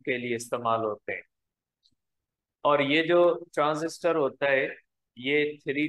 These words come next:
terminal device होता है, इसके अंदर सिर्फ तीन terminals होते हैं। अब अगर हम दो इनपुट के लिए इस्तेमाल करें और दो आउटपुट के लिए इस्तेमाल करें तो इसके पास चार होने चाहिए,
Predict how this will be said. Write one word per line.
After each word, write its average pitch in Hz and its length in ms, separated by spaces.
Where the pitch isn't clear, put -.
terminal 139 580
device 127 480
होता 139 240
है, 143 80
इसके 139 280
अंदर 131 320
सिर्फ 147 300
तीन 156 300
terminals 127 680
होते 113 280
हैं। 95 100
अब 151 220
अगर 170 260
हम 165 240
दो 165 560
इनपुट 147 420
के 160 180
लिए 156 220
इस्तेमाल 156 500
करें 147 320
और 143 280
दो 139 160
आउटपुट 147 520
के 143 200
लिए 139 200
इस्तेमाल 139 540
करें 135 340
तो 143 120
इसके 135 280
पास 131 340
चार 131 280
होने 131 280
चाहिए, 120 400